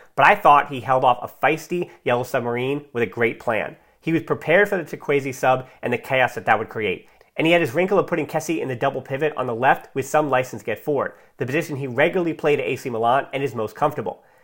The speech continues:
If anything, it was the players, again, looking at you, Lewandowski, that let him down with some poor passing and worse finishing. The one time it did work, that being Barcelona's passing and finishing, they went up one nothing. Even the defensive mistakes today seem more individual than systemic, which does fall on the player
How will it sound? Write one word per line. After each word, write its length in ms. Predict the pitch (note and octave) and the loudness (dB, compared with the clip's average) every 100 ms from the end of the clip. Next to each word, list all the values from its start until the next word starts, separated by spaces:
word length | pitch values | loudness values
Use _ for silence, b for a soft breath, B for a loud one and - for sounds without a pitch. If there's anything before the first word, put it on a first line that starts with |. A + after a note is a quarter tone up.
| b | b
If 160 | D#3+ - | -6 0
anything, 460 | G#3+ B3 D#3 G#2+ | 0 2 0 -4
it 80 | C#3 | -4
was 120 | B2 | -6
the 40 | D3 | -6
players, 420 | - G#3+ D3 A#2+ | 2 4 4 0
again, 220 | C3 C3 | -2 -2
looking 220 | D3 E3+ | -2 -4
at 60 | C#3+ | -4
you, 120 | F3 | -2
Lewandowski, 680 | A#2 G2 F#2+ F2 - C#2+ - b b | -2 0 2 2 0 -16 -18 b b
that 80 | A2 | 2
let 160 | D3+ | 2
him 140 | F#3 D#3 | 2 0
down 240 | A#2+ A#2+ | 2 0
with 80 | A2+ | -2
some 100 | G#2+ | -10
poor 300 | - D3 D#3+ | -2 2 2
passing 420 | B2 A2+ - A2 | 2 -2 -2 -6
and 160 | A2+ G2+ | -6 -4
worse 240 | A2 - | -4 -2
finishing. 400 | C3 A#2+ - D2 - b b | -4 -4 -4 -10 -12 b b
The 100 | B2+ | -2
one 300 | B2 D3 G3 | 4 6 4
time 260 | E3+ E3+ F3 | 4 4 4
it 140 | G#2+ | 0
did 160 | C#3+ D#3 | -2 0
work, 420 | B2 F#3+ G#3+ - _ | 4 4 2 -6 _
that 140 | C3 | 0
being 140 | D3+ B2 | 0 0
Barcelona's 400 | C3+ B2+ C3+ A#2 | 0 2 0 0
passing 340 | C3 C3+ C#3+ | 2 2 2
and 80 | G#2+ | 0
finishing, 460 | C3 D3+ F#3 F#3 F#3+ B B | 0 0 0 -2 -4 B B
they 80 | A#2+ | 2
went 160 | C#3+ | 4
up 100 | C3+ | 4
one 180 | A#2+ A#2+ | 2 0
nothing. 360 | A#2 A#2+ F2 - _ _ - | 0 0 -4 -12 _ _ -6
Even 220 | G#3 A#3 | -2 2
the 60 | G#3+ | 0
defensive 440 | - D3+ D#3+ F3 | 0 -2 -2 -4
mistakes 400 | C#3+ - B2 - | -8 -6 -8 -8
today 400 | C#3 A#2 A2 A2 - | -8 -4 -4 -6 -6
seem 180 | F#3+ E3+ | -2 0
more 240 | E3 E3+ | 2 0
individual 540 | D#3 C#3+ C3+ D#3 D3 | -2 -6 -4 -2 -2
than 120 | C3+ A2+ | -4 -10
systemic, 540 | B2+ - D#3 F2+ - b | -10 -2 -2 -2 -10 b
which 180 | D3 C#3 | -8 -4
does 160 | E3 D#3+ | -4 2
fall 160 | D3 | 4
on 80 | D3 | 4
the 80 | B2+ | 2
player 500 | - A#3 D3+ A2+ | 2 4 6 2